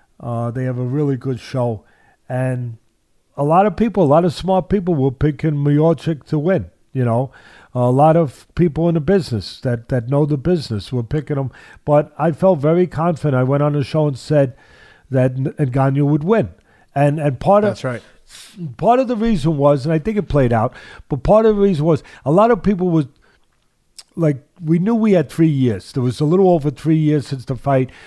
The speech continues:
Speaker 1: We knew that Ngannou had five fights and that he had a chance to improve and to get more seasoning, get more experience. That was gonna make a difference.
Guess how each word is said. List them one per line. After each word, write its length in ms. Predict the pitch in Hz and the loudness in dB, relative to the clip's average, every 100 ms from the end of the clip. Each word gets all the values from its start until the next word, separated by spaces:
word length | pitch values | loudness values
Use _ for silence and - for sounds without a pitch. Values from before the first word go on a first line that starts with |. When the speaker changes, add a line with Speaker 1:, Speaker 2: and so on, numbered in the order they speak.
| - - | -20 -16
Speaker 1:
We 260 | 143 131 147 | -4 0 2
knew 240 | 185 202 | 2 2
that 320 | 170 151 131 - - | 4 2 0 -12 -6
Ngannou 500 | 135 139 165 160 151 | -2 2 2 2 2
had 140 | 127 | 2
five 320 | - 151 156 143 | 0 0 0 0
fights 460 | 147 135 135 - - - _ - | 0 0 0 -6 -20 -20 _ -2
and 280 | 139 139 139 | 0 2 2
that 100 | 143 | 2
he 80 | |
had 140 | 147 139 | 2 0
a 40 | |
chance 360 | 131 165 147 - | 0 0 0 -2
to 160 | 135 | -2
improve 440 | 127 - 131 107 98 | -2 -2 -2 -2 -4
and 260 | 120 117 - | -8 -8 -8
to 100 | 131 | -2
get 160 | 147 | 0
more 280 | 131 139 123 | 2 2 0
seasoning, 560 | - 170 185 135 160 131 | -2 0 2 0 -4 -2
get 180 | 139 113 | -4 -2
more 240 | 135 131 | 0 0
experience. 540 | 123 - 190 175 160 | -2 0 2 2 0
That 160 | - 143 | 2 0
was 120 | 135 | 0
gonna 140 | - 135 | -2 -2
make 200 | 131 120 | -2 -4
a 40 | |
difference. 500 | 110 131 104 127 - | -4 -6 -4 -8 -10